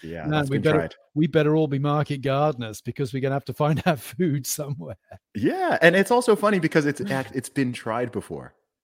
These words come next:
Speaker 2: Oh,
Speaker 1: It's
Speaker 2: yeah.
Speaker 1: li-, it's been <laughs> tried, but that's, that's the thing is just, okay, hundred, past hundred years, we have multiple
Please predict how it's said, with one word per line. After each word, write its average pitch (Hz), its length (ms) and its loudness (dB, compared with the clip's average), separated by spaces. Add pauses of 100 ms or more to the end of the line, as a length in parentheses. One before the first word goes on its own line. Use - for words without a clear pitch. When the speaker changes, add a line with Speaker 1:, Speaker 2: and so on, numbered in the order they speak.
(140)
Speaker 2:
Oh, 143 100 2
Speaker 1:
It's 151 120 4
Speaker 2:
yeah. 135 80 4
Speaker 1:
li-, - 140 0 (220)
it's 117 160 4
been 151 200 10
<laughs> - 100 4
tried, 143 340 4
but 175 80 4
that's, 175 200 6
that's 170 200 6
the 160 100 -2
thing 160 140 4
is 127 140 6 (360)
just, 139 260 6 (100)
okay, 110 180 2
hundred, 139 420 0
past 156 260 2
hundred 151 360 0
years, 107 420 0 (280)
we 117 160 0
have 120 200 0
multiple 135 920 0